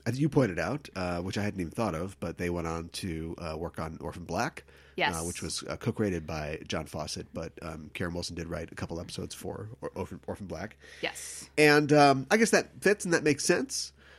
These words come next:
Speaker 1: Um, why the guy went on to tell the very personal story of a woman, uh, and the many other women that she is, uh, and not Karen Walton being in the driver's seat on that one?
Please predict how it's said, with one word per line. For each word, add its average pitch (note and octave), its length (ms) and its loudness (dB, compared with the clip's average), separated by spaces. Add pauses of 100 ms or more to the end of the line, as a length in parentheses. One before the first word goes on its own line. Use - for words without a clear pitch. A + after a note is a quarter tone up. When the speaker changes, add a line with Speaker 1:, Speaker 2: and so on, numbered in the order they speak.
(220)
Speaker 1:
Um, C#3+ 340 6
why D3 260 6
the D#3+ 100 6
guy D3+ 420 6
went F#3 200 6
on G3+ 320 4
to G3 100 0
tell G3 240 4
the F#3+ 80 4
very F#3+ 360 6
personal F3+ 420 -2
story F3 500 4
of D#3 320 4
a D3 40 4
woman, D#3+ 520 2 (540)
uh, C3 600 2
and C3 280 0 (280)
the A#2+ 320 0
many C3+ 220 8
other C3+ 160 6
women C3+ 260 6
that B2+ 120 4
she C3 220 4
is, D#3+ 460 0 (340)
uh, A#2+ 260 2
and A#2 200 2
not A#2 280 4 (280)
Karen B2+ 260 4
Walton F#3+ 400 0 (120)
being F#3 220 4
in F3+ 100 -4
the F#3+ 120 0
driver's F#3 340 0
seat F#3+ 140 2
on G3 80 -2
that G#3 120 0
one? B3 160 0